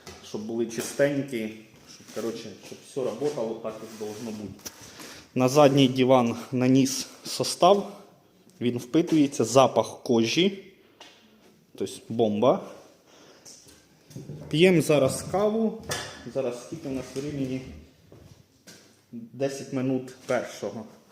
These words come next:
Ну, мені тут небагато і осталось. Все одно до-, в мене дружина йде на роботу, дома робити нема що, поэтому качественно, не спіша,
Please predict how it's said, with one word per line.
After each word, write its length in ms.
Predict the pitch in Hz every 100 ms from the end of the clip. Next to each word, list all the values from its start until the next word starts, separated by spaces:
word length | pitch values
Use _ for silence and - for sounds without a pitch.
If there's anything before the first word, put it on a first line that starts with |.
| _ _ 339
Ну, 60 |
мені 160 | 294 208
тут 160 | 147
небагато 440 | 143 135 139 117 113
і 40 |
осталось. 380 | 107 - 95 92 - - -
Все 180 | - 156
одно 200 | 156 156
до-, 120 | 131
в 40 | 127 - - -
мене 240 | 123 120
дружина 420 | 110 131 143 127
йде 200 | 120 113
на 160 | 113 117
роботу, 380 | 117 156 156 107
дома 280 | 120 113 113
робити 280 | 107 110 110
нема 240 | 113 127 -
що, 80 | 101 107
поэтому 280 | 107 104 101 -
качественно, 640 | 143 135 123 - 110 104 107
не 100 | 135
спіша, 480 | 135 - 117 - 123